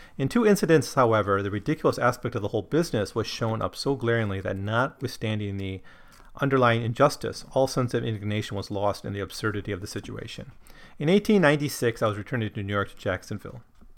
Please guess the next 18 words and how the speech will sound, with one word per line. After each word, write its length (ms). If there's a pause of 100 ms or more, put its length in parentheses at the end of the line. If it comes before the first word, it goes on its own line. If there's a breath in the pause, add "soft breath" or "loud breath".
(320)
From 340
New 80
York 160
to 100
Jacksonville. 540 (240 loud breath)
I 60
went 160
by 100
steamer 300
to 80
Charleston 560
and 120
from 180
there 380
to 80
Jacksonville 440
by 100
train. 380